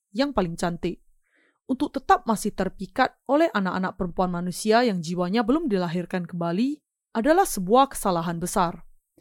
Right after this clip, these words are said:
Kecantikan daging mungkin mempengaruhi pikiran kedagingan kita, tetapi menjadi kesalahan yang sangat besar kalau bahkan pikiran rohani kita juga dicemari oleh hawa nafsu kedagingan mereka. Ketika saya melihat zaman ini, saya merasa bahwa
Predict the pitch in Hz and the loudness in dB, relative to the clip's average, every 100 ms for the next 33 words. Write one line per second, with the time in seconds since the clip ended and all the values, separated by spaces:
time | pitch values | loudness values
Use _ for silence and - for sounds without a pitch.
0 | _ _ - 269 - 247 277 254 240 214 | _ _ -10 -2 0 0 0 2 4 2
1 | 190 247 311 349 285 214 233 349 262 190 | 2 0 -2 -4 0 2 2 2 2 0
2 | 190 175 170 175 208 269 226 - 208 226 | -2 -2 0 0 0 -2 -4 -4 0 2
3 | 254 185 175 170 180 175 170 208 - 185 | 0 -2 -4 -4 -4 -6 -6 -4 2 0
4 | 170 - _ _ _ _ - 220 214 370 | 0 -10 _ _ _ _ -4 0 4 4
5 | 349 208 185 180 202 185 175 175 254 240 | 4 2 2 0 -4 -2 0 2 2 0
6 | 180 190 180 185 - 233 254 - 196 175 | -2 -4 -6 -6 2 2 2 0 0 2
7 | 165 165 - 262 302 - _ _ _ 254 | 0 -4 2 2 2 -8 _ _ _ -4
8 | - 320 381 302 185 185 175 - - 262 | 0 2 2 2 2 0 -2 -6 0 0
9 | 208 190 170 160 - 185 175 214 262 - | 0 -2 -4 -6 -6 -2 0 -2 -4 -2
10 | 330 330 208 180 175 170 - 269 240 175 | 0 2 2 0 -2 -4 -4 -4 -2 -2
11 | 160 170 170 165 170 175 - 165 170 - | -2 -6 -6 -4 -4 -2 0 0 0 -12
12 | _ _ _ _ _ 254 240 269 262 349 | _ _ _ _ _ -6 -2 -2 2 2
13 | 427 240 196 - 196 180 180 185 214 269 | 4 4 4 2 0 0 -2 0 2 2
14 | 277 311 370 302 190 - 277 190 156 180 | 0 0 2 2 2 4 2 2 2 0
15 | 170 | 0